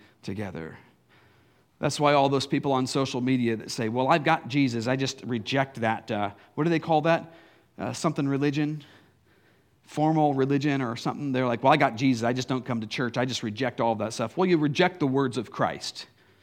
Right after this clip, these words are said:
So what are you gonna do with that? He literally commands us not to forsake assembling together. We have to do this. I'm gonna submit to you, the only sin that can leaven a church body is this. I'm gonna read this.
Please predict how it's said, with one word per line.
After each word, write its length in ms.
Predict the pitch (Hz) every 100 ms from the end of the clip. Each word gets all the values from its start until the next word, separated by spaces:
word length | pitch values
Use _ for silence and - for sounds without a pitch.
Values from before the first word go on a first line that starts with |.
| _ _ _ -
So 160 | 120
what 120 | 113
are 20 | 131
you 80 |
gonna 100 | 127
do 140 | 113 120
with 100 | 98
that? 400 | 110 95 - _ - _ _ _ _ _ _ _ -
He 80 | 123
literally 360 | 135 147 135
commands 420 | 135 135 131 131 113
us 200 | 107 131
not 160 | 123
to 60 | 120
forsake 520 | 127 - 123 117 - - - -
assembling 560 | 117 - 135 120 120 113
together. 400 | 113 123 117 107 -
We 140 | 139 -
have 380 | - 165 160 -
to 100 | 135
do 300 | 123 151 151
this. 600 | 131 107 - - - - _ - - -
I'm 140 | 143 175
gonna 120 | 165
submit 360 | - 151 156 -
to 80 |
you, 100 | 135
the 200 | 123 139 139
only 340 | 151 180 175
sin 480 | 139 - 156 131 113
that 140 | -
can 200 | - 131
leaven 480 | 127 139 127 113 104
a 100 | -
church 420 | 117 - 139 - -
body 440 | 107 101 80 - _ _ _ _ _ _ -
is 160 | 120 120
this. 240 | 117 -
I'm 60 | 110
gonna 120 | 117
read 140 | 117
this. 280 | 98 95 -